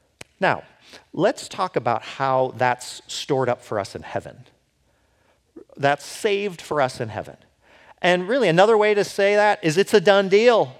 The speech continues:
If we're followers of Jesus, that's what's gonna happen to us. It is inevitable that that will happen. We will get that. It's finished.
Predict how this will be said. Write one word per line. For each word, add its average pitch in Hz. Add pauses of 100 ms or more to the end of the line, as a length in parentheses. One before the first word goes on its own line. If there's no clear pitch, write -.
(640)
If 190
we're 247
followers 233
of 185
Jesus, 196
that's 190
what's 226
gonna 202
happen 214
to 156
us. 117
It 220
is 214
inevitable 165 (260)
that 143
that 143
will 135
happen. 113 (720)
We 147
will 151
get 113 (120)
that. - (1300)
It's -
finished. -